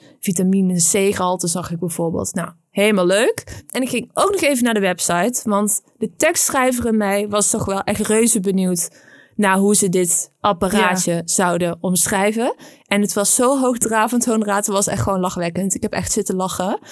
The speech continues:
Speaker 1: Eh, ze zeggen bijvoorbeeld, "The first hands-free connected home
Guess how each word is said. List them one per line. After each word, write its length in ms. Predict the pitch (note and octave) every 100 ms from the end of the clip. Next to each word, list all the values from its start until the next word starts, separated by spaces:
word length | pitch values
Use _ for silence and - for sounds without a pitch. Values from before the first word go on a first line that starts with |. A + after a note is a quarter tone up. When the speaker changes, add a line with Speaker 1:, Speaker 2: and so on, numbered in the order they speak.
| - - -
Speaker 1:
Eh, 140 | - G#3
ze 120 | G#3+
zeggen 280 | - A3+ A#3
bijvoorbeeld, 580 | A3 G3+ G3+ G3+ G3 F#3
"The 100 | G3+
first 500 | - C4+ C#4 D#4+ -
hands-free 1040 | G3+ G#3 A3+ B3 - - A3+ A3+ A#3 A#3+
connected 600 | - G#3+ G#3 G#3 - G3+
home 540 | F3 F3 F#3 F#3+ G3